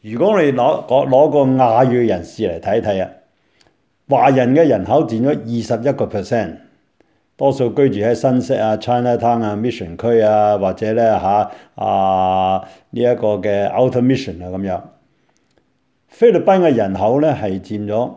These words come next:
五個percent，越南嘅人士係佔咗兩個percent。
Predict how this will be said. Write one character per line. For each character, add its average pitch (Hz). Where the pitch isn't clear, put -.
五 104
個 113
percent， 95
越 170
南 127
嘅 170
人 117
士 -
係 131
佔 104
咗 135
兩 98
個 101
percent。 92